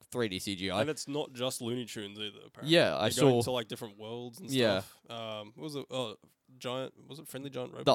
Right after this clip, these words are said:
Speaker 1: Iron Giant.
Speaker 2: The Iron Giant, yeah, that's what it is.
Speaker 1: Yeah, I
Speaker 2: Um,
Speaker 1: saw him. I didn't really recognize many of the other characters in there,
Speaker 2: yeah,
Speaker 1: but
Speaker 2: yeah, there's some others there I'm forg-, I'm forgetting, but, um, yeah, it'll be, I feel like it might be too much. It gives me heavy Emoji Movie vibes.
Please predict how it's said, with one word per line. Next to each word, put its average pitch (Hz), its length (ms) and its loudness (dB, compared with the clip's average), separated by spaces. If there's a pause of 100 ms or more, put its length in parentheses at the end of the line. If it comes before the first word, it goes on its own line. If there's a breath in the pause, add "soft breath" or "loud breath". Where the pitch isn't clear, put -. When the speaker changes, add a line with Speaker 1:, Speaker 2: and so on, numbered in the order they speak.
Speaker 1:
Iron 117 240 2
Giant. 104 320 2
Speaker 2:
The 127 60 -2
Iron 123 220 -4
Giant, 110 300 -4
yeah, 107 100 -8
that's 104 180 -12
what 104 80 -12
it 104 100 -20
is. 107 140 -12
Speaker 1:
Yeah, 110 160 4
I 98 60 4
Speaker 2:
Um, 104 60 0
Speaker 1:
saw 143 200 6
him. 123 260 0
I 117 120 2
didn't 107 420 -10
really 110 240 -4
recognize 101 380 -4
many 101 180 -6
of 90 80 -6
the 95 80 -4
other 90 160 -4
characters 95 380 -6
in 69 80 -12
there, 67 120 -8
Speaker 2:
yeah, 104 40 -2
Speaker 1:
but 117 140 -6
Speaker 2:
yeah, 120 40 -4
there's 127 140 -4
some 107 100 -8
others 101 200 -12
there 101 100 -10
I'm 107 60 -14
forg-, - 240 -20 (120)
I'm 107 100 -16
forgetting, 104 480 -16
but, 104 140 -18
um, 101 220 -18 (360)
yeah, 208 120 -6
it'll 110 140 -6
be, 127 260 -10 (600 soft breath)
I 131 120 -4
feel 190 240 0
like 196 100 0
it 180 80 -4
might 160 160 -2
be 139 120 -8
too 127 280 -6
much. 101 480 -14
It 135 140 -10
gives 196 200 -2
me 185 260 -6 (180)
heavy 135 420 -4
Emoji 117 500 -2
Movie 107 280 -10
vibes. - 520 -14